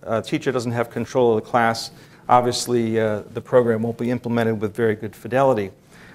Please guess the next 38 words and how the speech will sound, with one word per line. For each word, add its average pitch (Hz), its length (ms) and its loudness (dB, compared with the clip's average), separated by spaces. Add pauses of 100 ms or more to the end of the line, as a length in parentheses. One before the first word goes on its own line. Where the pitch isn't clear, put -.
(120)
Uh, 135 260 6
often 156 460 4
teachers 156 480 -2
found 143 500 2
that 123 200 -2
if - 200 0
they 143 100 6
didn't 135 220 2
pace 170 360 4
themselves 147 460 2
properly, 139 460 2
there 120 100 2
was 117 140 0
insufficient 135 580 -6
time, 139 400 2
or 143 160 8
if - 460 -6
classroom 156 500 2
management 151 460 2
difficulties, 135 840 0 (360)
um, 117 460 2 (500)
consumed 151 560 2
their 131 160 6
time, 123 480 0 (420)
uh, 113 220 4
they 117 180 4
wouldn't, 123 460 0
uh, 117 120 2
be 117 160 -2
able 113 200 0
to - 140 -8
implement 113 320 -6
the 113 60 -8
program 110 460 2
with 107 120 0
sufficient, 117 640 -6
uh, 110 320 -4
fidelity. 113 720 0